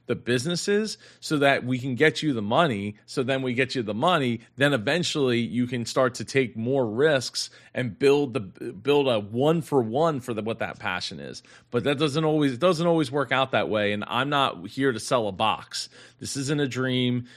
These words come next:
This isn't a one size fits all business thing. You bring the idea, you bring your passion, you bring you, and I will help you craft that business alongside everybody else in the group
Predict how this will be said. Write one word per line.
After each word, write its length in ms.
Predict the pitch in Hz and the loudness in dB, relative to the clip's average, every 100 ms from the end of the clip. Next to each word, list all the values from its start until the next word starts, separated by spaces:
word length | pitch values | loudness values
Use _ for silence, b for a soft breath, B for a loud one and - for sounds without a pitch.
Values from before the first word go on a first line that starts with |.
| B | B
This 200 | 110 - | -6 -2
isn't 260 | 123 123 127 | -2 0 2
a 320 | 123 123 107 | 4 4 2
one 360 | 110 127 139 131 | 0 0 0 0
size 320 | 143 139 127 | 2 2 0
fits 340 | - 143 - | -2 -4 2
all 400 | 135 135 135 123 B B 127 113 | 4 6 4 0 B B -6 2
business 440 | 131 120 127 113 | 2 2 -2 -2
thing. 360 | 117 113 110 104 B B | 0 0 -2 -6 B B
You 340 | 110 156 214 | 0 2 2
bring 340 | 156 151 127 | 2 2 2
the 140 | 113 110 | 2 4
idea, 360 | 104 98 104 | 2 2 0
you 280 | 104 110 185 | 0 0 0
bring 300 | 180 165 135 | 0 -2 0
your 120 | 113 | -2
passion, 460 | 101 107 104 - 107 | -2 -2 -2 -4 -6
you 160 | 135 165 | -4 -2
bring 300 | 160 156 135 | -2 -2 -2
you, 580 | 127 202 240 117 101 - B B | 0 2 4 2 0 -6 B B
and 140 | 123 - - | -4 -4 -2
I 320 | 135 175 180 | 2 4 4
will 180 | 165 156 | 4 0
help 360 | 117 143 131 - | 2 2 0 -6
you 420 | 120 156 160 117 | -4 0 2 0
craft 600 | - - 131 127 120 - - | -4 -4 0 2 0 -6 -14
that 340 | 98 110 110 101 | -4 -2 -2 -2
business 560 | 120 101 107 101 - - B B | -4 -4 -4 -4 -6 -10 B B
alongside 840 | 104 104 123 147 143 147 127 127 107 - | -8 -2 0 0 0 2 4 2 0 -4
everybody 420 | 123 139 135 135 | -2 0 2 4
else 320 | 127 123 - - | 4 2 -4 -6
in 160 | 131 | -4
the 80 | 147 | -4
group 400 | 123 117 113 | -4 -2 -2